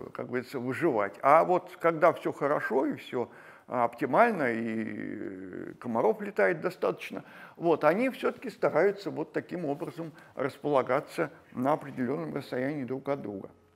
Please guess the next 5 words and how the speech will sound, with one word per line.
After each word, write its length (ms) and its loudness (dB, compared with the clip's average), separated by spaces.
Ну, 200 4
есть, 560 0
а, 180 6
примеры, 520 6
когда 520 8